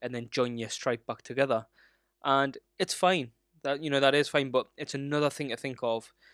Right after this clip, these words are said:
when it comes into these two different categories that I've put in there, with your flush lawns that are lovely, neat and tidy, and the ones that are just a bit more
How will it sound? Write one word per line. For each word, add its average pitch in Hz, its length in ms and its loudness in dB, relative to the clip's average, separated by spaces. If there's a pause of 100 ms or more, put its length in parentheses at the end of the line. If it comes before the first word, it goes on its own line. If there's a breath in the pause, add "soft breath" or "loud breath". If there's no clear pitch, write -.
(180 soft breath)
when 139 140 -2
it 127 80 -2
comes 147 280 -4
into 143 180 -2
these 135 240 -4
two 135 200 -6
different 127 280 -6
categories 139 520 -2
that 101 140 -2
I've - 120 -10
put 123 220 -6
in 120 80 -14
there, 120 320 -6 (480 soft breath)
with 127 160 -2
your 117 80 -4
flush - 340 0
lawns 143 360 -2
that 127 100 2
are 113 280 -2 (920)
lovely, 135 300 2
neat 131 160 -4
and 123 120 -12
tidy, 160 420 0 (460 soft breath)
and 123 460 -2 (680)
the 135 80 -4
ones 131 240 0
that - 80 4
are - 100 0
just - 360 -12
a 139 60 -10
bit 147 340 -4
more 127 460 -2